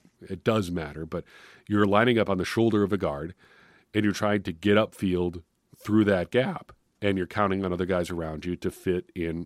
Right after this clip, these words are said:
around you. You are primarily a penetrator, trying to penetrate upfield into the, the offensive backfield. That's basically what it boils down to. Your two gap defensive linemen tend to be a little bit bigger because they gotta take on the blocks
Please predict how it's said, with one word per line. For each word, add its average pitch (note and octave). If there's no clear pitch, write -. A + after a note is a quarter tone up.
around G#2
you. -
You F#2+
are F2+
primarily F2
a F#2
penetrator, A#2+
trying D#2
to D#2
penetrate F#2
upfield D#2+
into F#2
the, F2
the F#2
offensive E2+
backfield. -
That's A#2+
basically B2
what G#2
it G2
boils F#2+
down F#2
to. -
Your F2+
two B2+
gap A#2
defensive G#2+
linemen D#2+
tend F#2+
to F#2
be G2+
a F#2+
little F2
bit G2
bigger F#2
because F2+
they F2
gotta D#2+
take A2+
on G#2+
the G2
blocks D#2